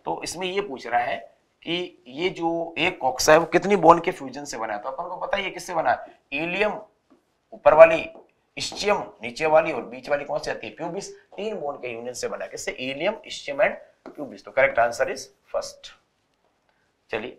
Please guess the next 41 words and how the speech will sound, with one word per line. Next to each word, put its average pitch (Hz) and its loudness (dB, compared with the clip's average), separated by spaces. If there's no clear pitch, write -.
next 117 -2
question 110 -8
लीजिए, 107 -12
बहुत 123 -4
simple 131 -6
question 117 -12
था। 123 -10
Which 190 0
of 196 4
the 196 12
following 165 2
is 156 -4
a - -2
part 139 6
of - 0
pectoral 131 0
girdle? 101 -6
Pectoral 190 2
girdle 135 0
का 127 -2
कौन 117 -8
सा 123 -6
पार्ट 95 -10
है, - -20
देख 117 0
लेते 151 0
अभी। 147 -6
ilium 156 -2
तो 165 -10
किसका 156 4
है, 117 4
pelvic 127 -6
का 147 4
है, - -8
ischium 175 -2
भी 170 -6
pelvic 117 -2
का - 4
है, - -4
acetabulum 175 2
भी 170 -2